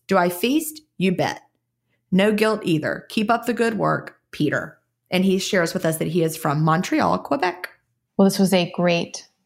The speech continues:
Speaker 2: great email to hear from Peter. I just love hearing, especially, like, not just when it's not just the weight loss, but all these other things improving, like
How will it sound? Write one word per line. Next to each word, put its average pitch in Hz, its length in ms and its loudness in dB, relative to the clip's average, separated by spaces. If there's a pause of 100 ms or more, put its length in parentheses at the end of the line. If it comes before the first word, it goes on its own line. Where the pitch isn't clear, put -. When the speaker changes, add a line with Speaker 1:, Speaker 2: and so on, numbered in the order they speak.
(140)
Speaker 2:
great 185 340 2
email 165 360 0
to 175 120 -4
hear 165 180 0
from 165 200 -2
Peter. 160 360 0
I 196 80 4
just 277 220 0
love 277 160 4
hearing, 214 560 2 (360)
especially, 302 440 2
like, 208 400 2
not 202 240 4
just 196 180 -4
when 190 120 4
it's 185 200 -2
not 202 200 2
just - 140 -8
the 185 60 0
weight 175 160 2
loss, 202 300 2
but 185 200 2
all 180 200 2
these 185 180 2
other 180 240 0
things 196 320 4
improving, 214 720 2
like 180 260 0